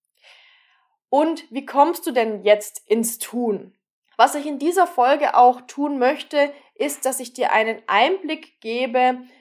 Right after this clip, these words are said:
in mein Einsteigerprogramm für Anfänger im Führungskräftecoaching Start to a Leadership Coach. In diesem Programm habe ich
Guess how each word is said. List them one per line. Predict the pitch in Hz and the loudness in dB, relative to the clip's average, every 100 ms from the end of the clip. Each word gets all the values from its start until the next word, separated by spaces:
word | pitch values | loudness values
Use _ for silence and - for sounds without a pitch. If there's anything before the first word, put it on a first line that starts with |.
| _ - | _ -2
in | 262 311 339 277 226 | 0 0 -4 -6 0
mein | 214 226 254 269 - | 2 4 4 2 -4
Einsteigerprogramm | - 233 370 - - 262 262 254 - 240 - 202 214 226 233 | 0 0 0 0 4 4 4 0 0 -4 -2 2 2 2 -4
für | 233 - 247 269 254 226 - - | -8 -12 -2 6 6 4 -6 0
Anfänger | 240 339 - 269 269 | 0 0 -4 0 2
im | 247 | 0
Führungskräftecoaching | 233 285 311 285 - 240 240 240 233 233 233 - 233 233 - _ | -2 -8 -8 -10 -4 -4 -2 -10 -2 0 0 -2 -4 -6 -12 _
Start | - - - 202 214 254 - - | -16 -8 2 6 6 6 0 -4
to | |
a | 202 | -2
Leadership | 214 196 208 226 220 - | 0 -2 -2 -2 -4 -18
Coach. | - - - - - _ _ _ _ _ _ _ - - - _ - | -20 -20 -18 -18 -20 _ _ _ _ _ _ _ -20 -20 -20 _ -6
In | 240 | 0
diesem | 269 427 415 | 4 4 4
Programm | 320 277 - 233 254 311 262 | 0 -2 0 6 6 4 -2
habe | 240 247 254 | 4 4 2
ich | 247 | -6